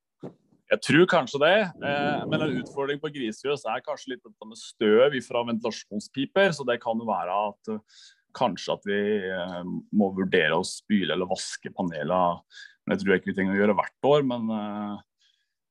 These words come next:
men de er jo litt som sånn her, eh, selvrensendes vindu, eh, sa de da, sånn at du, du skal ikke få så mye skitt på dem utvendig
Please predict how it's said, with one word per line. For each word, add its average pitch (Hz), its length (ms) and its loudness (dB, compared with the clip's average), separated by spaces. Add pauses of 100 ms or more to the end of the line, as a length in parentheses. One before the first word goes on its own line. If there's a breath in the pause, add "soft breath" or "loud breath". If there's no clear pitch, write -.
(100)
men 87 120 0
de 107 160 6
er 104 140 2
jo 110 80 0
litt - 160 -12
som 113 160 -4
sånn 107 180 0
her, 87 200 -2
eh, 98 200 0
selvrensendes 90 800 -4
vindu, 107 1000 6
eh, 104 40 2
sa 123 240 2
de 147 120 2
da, 131 140 0 (160)
sånn 104 240 -6
at - 80 -18
du, 95 320 -16 (680 soft breath)
du - 180 -8
skal 90 300 -2
ikke - 180 -8
få - 300 -6
så 104 160 2
mye 92 340 2
skitt - 400 -6
på 117 140 4
dem 117 180 4
utvendig 107 560 -2